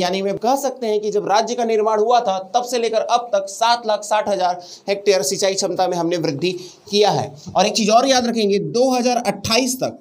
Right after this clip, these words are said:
दो हज़ार अट्ठाईस तक ये सिंचाई क्षमता बत्तीस लाख हेक्टेयर, कहाँ तक, बत्तीस लाख हेक्टेयर करने की, अ, करने का लक्ष्य इन्होंने रखा हुआ है राज्य सरकार के द्वारा। ठीक,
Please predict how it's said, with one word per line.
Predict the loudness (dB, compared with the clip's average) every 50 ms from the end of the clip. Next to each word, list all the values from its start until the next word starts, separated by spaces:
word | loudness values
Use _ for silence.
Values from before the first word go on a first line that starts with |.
| _ -10
दो | -6 -4 0 2 2
हज़ार | 4 2 2
अट्ठाईस | 0 -2 -2 0 0 2 2 2 0 0
तक | 0 -2 -2 -2 -6 -14 -18 -12 -6 -2
ये | 0 0 2
सिंचाई | 2 0 0 0 0 0
क्षमता | 0 0 0 0 0 0 -2 -2 -4 -10 -12 -10 -2
बत्तीस | 0 0 0 0 -2 -4 -4 -4 -2 -2 0
लाख | 2 2 2 2 0 -2 -4
हेक्टेयर, | -4 -4 -2 -2 0 0 0 -2 -4 -6 -2
कहाँ | 0 2 2 4
तक, | 4 2 2 2 0 -6 -14 -16 -10 -2
बत्तीस | 0 0 0 0 0 0 0 2 2
लाख | 2 2 2 0
हेक्टेयर | -4 -6 -2 -2 0 0 2 0 -2 -4 -10 -16 -8 0
करने | 2 2 2 4 2 2 2 2
की, | 0 -2 -4 -4 -4 -6 -10 -16 -20 _
अ, | _ -2 -2 0 0
करने | 2 2 2 2 2 2
का | 2 2
लक्ष्य | 4 4 2 2 2 0 0
इन्होंने | 0 0 0 0 0 0 -2 -4 -6 -2
रखा | -2 -2 2 2 2
हुआ | 2 4 4 2 2
है | 2 2 0 -2 -2 -8 -6 0
राज्य | 2 4 4 4 2 0
सरकार | -2 -2 0 2 0 0
के | 0 -2
द्वारा। | -2 -2 -2 -2 -2 -4 -6 -10 -14 -14 -14 -8 _ 0
ठीक, | 2 2 2 0 -4